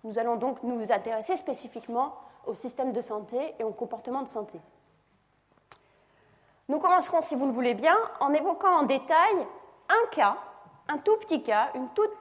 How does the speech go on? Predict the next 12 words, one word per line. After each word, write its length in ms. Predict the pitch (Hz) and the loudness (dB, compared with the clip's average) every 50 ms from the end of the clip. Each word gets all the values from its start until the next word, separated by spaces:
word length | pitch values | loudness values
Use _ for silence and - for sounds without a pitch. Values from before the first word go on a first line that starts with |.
| - - - | -16 -12 -12
un 80 | 277 262 - - | -12 -12 -6 -2
tout 120 | - 403 403 403 | -2 -2 -2 -2
petit 220 | - - - - | 0 0 0 2
endroit, 540 | 285 269 254 240 214 202 196 196 285 359 - - - - - - - | 2 2 2 2 4 6 6 6 4 2 -2 -8 -14 -16 -14 -2 2
euh, 160 | 247 247 240 | 4 4 4
le 120 | 247 262 269 | 4 2 0
district 540 | 208 262 269 262 - - 359 359 - - - | 0 -2 -4 -6 -4 -2 -2 -2 -2 -6 -6
de, 100 | 240 233 | -6 -4
de 340 | 220 233 247 247 240 240 240 240 - - - | 0 2 4 4 4 2 2 -2 -8 -8 -4
Udaipur 420 | 262 277 233 240 269 262 294 359 285 | 0 2 2 2 2 2 0 0 2
au 120 | 294 262 | 2 4
Rajasthan. 520 | 226 226 220 190 214 214 - - 180 156 | 4 2 2 0 -2 -6 -6 -10 -12 -14